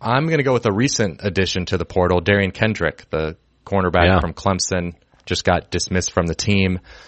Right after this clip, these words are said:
Speaker 1: uh, but not because of the way he played on the field. He was on all A C C teams the, the past couple of years, and it's just another guy that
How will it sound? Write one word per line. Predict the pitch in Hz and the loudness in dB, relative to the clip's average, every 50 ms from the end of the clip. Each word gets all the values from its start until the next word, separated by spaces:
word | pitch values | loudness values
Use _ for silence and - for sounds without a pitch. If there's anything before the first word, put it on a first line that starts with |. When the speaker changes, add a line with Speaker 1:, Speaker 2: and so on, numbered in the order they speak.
| - _ - | -20 _ -6
Speaker 1:
uh, | - 78 82 80 | 0 0 0 0
but | 73 - 80 80 80 - - - - | 2 2 2 2 2 0 -6 -14 -8
not | - 90 98 127 147 - | -4 0 0 0 0 0
because | - 131 - - 135 120 | -2 -4 0 0 0 0
of | 123 120 110 | 0 -4 0
the | 101 120 | 0 2
way | 113 120 113 | 2 2 0
he | 110 | 0
played | 107 - 120 117 113 | 0 0 2 4 4
on | 107 98 | 4 2
the | 90 | 0
field. | - - 131 113 85 80 80 | -2 0 2 2 2 2 0
He | 90 | -2
was | 90 90 92 85 80 - - - - | 0 0 -2 -2 -4 -8 -10 -10 -6
on | - 82 85 85 82 76 - - | -4 -2 -2 -2 -4 -8 -12 -10
all | - - 95 101 101 | -2 2 4 4 6
A | 98 | 4
C | 95 - 104 | 2 2 -2
C | 92 - - 120 110 | -4 -2 -2 -4 -2
teams | - - 113 107 104 104 95 - | -2 0 0 0 0 0 -2 -4
the, | - 98 - _ - | -6 -6 -6 _ -10
the | - 92 | -10 -4
past | - 107 101 - - | 0 0 0 0 0
couple | - 98 - 92 | -4 -2 0 0
of | 92 | 0
years, | 92 92 92 95 92 90 - - _ _ - - - - _ _ - | 2 2 2 2 2 0 -2 -10 _ _ -20 -20 -20 -20 _ _ -4
and | - 82 85 85 82 | -2 -2 0 0 -2
it's | 76 - | -4 -2
just | - 92 - - | -2 -2 -2 -2
another | 90 85 90 92 90 | -2 0 2 0 2
guy | 80 85 82 82 | 2 2 0 0
that | 78 82 80 - - _ _ | 0 0 -2 -2 -4 _ _